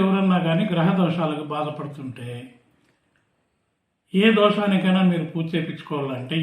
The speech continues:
ఈ భైరవ ఆలయముకి రండి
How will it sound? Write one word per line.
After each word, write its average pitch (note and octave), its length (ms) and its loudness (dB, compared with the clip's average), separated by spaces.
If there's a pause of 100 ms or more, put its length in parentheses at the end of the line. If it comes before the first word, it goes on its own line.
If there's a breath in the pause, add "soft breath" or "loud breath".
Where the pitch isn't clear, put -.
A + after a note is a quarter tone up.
ఈ E3 120 0
భైరవ D#3+ 340 0 (340)
ఆలయముకి D3 1160 -4
రండి C#3+ 380 2